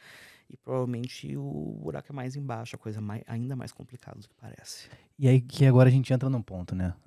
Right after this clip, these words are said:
Speaker 2: É, todas as empresas passam por auditorias pesadas, de certa forma. E eu acho que foi um questionamento do mercado,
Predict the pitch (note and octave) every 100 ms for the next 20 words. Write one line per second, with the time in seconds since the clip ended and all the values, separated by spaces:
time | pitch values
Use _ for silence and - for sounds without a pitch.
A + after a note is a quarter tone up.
0 | - G2 F#2+ F#2 F#2 F2+ - D3+ D3+ B2+
1 | A2+ G#2+ A2 G#2+ - G2+ G#2 A#2 G#2 -
2 | G#2+ G#2 A2+ G#2 G#2 A2 - - C3 A2
3 | A2+ F#2+ F2+ - - G2+ G2 F#2 G#2 F#2
4 | F#2 F#2 - _ G2+ G#2 G#2+ A2+ - A2+
5 | A2 G#2+ C3 A2+ A#2+ A#2 B2 B2 A#2+ G#2
6 | - F#2 A2